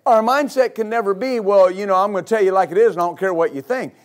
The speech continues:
Well, I, I, I mean, you might say it, but it won't have the effect that it should have.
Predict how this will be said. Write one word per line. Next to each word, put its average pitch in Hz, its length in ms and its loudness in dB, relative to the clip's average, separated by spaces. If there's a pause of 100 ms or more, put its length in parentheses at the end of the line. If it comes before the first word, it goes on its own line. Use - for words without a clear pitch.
(160)
Well, 254 340 -6
I, 196 720 -6
I, 202 100 -2
I - 20 0
mean, 196 260 -4
you 247 120 -4
might 208 280 0
say 262 460 2
it, 185 180 2
but 185 160 0
it 185 80 -4
won't 202 240 -4
have 190 220 -4
the 160 100 0
effect 240 440 -4
that 151 120 -4
it 135 140 -8
should 123 180 -12
have. 123 280 -6